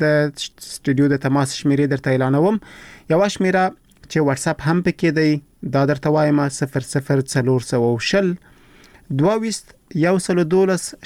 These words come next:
شپږ څلوېښت، صفر یو. بله نړیواله شمیره ده چې کولی سئ چې مستقیم، آه، زنګ ورته ووهئ یا که غواړئ چې لګښت مو ونه شي، فقط موږ ته مس کال راکړئ. زموږ تخنیکي همکار به هڅه وکړي چې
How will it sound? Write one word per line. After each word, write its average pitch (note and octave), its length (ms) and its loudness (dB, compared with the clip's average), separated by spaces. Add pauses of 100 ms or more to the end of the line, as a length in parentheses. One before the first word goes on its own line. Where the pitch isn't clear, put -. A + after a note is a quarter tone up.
شپږ E3 200 -2 (100)
څلوېښت، D3+ 520 -2
صفر D3 400 0
یو. A#2+ 160 2 (720)
بله G3 180 2 (300)
نړیواله D#3+ 480 0
شمیره E3 340 0
ده D#3+ 60 0
چې D3+ 420 0
کولی C3+ 380 0
سئ C#3 100 2 (140)
چې C3+ 400 0
مستقیم، C#3 560 0
آه، A#2+ 500 -2 (400)
زنګ F3 200 2
ورته F#3 260 0
ووهئ D#3 400 0
یا C#3+ 100 0
که C#3 140 -6
غواړئ C3+ 420 2
چې C#3+ 80 2 (600)
لګښت C#3 560 0
مو F#3 100 2
ونه F3+ 240 2
شي، F3+ 100 0 (460)
فقط D#3+ 320 0
موږ E3+ 180 -2
ته D3 220 2
مس C3+ 180 -2
کال F#3 200 0
راکړئ. E3+ 360 0
زموږ C#3+ 300 0
تخنیکي C3 340 -2
همکار C3 300 -2
به B2 160 -2
هڅه C#3 180 -2
وکړي C3+ 320 0
چې C#3 60 -6